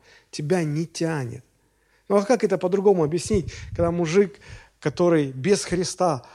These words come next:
просто за каждой юбкой просто вот не пропускал ни одной, изменял жене, скрывал это, а тут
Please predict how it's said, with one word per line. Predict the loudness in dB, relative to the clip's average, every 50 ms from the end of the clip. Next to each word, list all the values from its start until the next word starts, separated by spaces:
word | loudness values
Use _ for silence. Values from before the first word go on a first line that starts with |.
| -20 -20 _ _
просто | -2 0 2 2 0 0 -2 -2
за | 0 -2
каждой | -2 -2 -2 -2 -2 -2 -2 -2 -2 0
юбкой | 0 -2 -2 -4 -6 -8 -12 -12 -12
просто | -12 -14 -16 -16 -16 -16 -16 -16 -16
вот | -14 -14 -16 -16 _ _ _ _ _ _ _ _ _ _ -2
не | 0 2 2
пропускал | 2 0 -2 -2 -2 -6 -6 -2 2 2 4 4
ни | 2 2 0 0
одной, | 0 0 -2 -2 -4 -4 -4 -4 -4 -8 -10 -16 _ _ _ _ _ _ _ _ _ _ _ _ _ _ _ _
изменял | -6 -4 -4 -2 -2 -2 0 0 2 2 2 2
жене, | 2 2 0 0 0 0 0 -2 -2
скрывал | -4 -8 -8 -6 -4 -2 -2 -2 -2 -2 -2 -2 -2 -4 -6
это, | -8 -10 -12 -16 -20 _ _ _ _ _ _ _ -20 -20 _ _ -6
а | -6 -6
тут | -4 -2 -2 -2 -2 -2 -6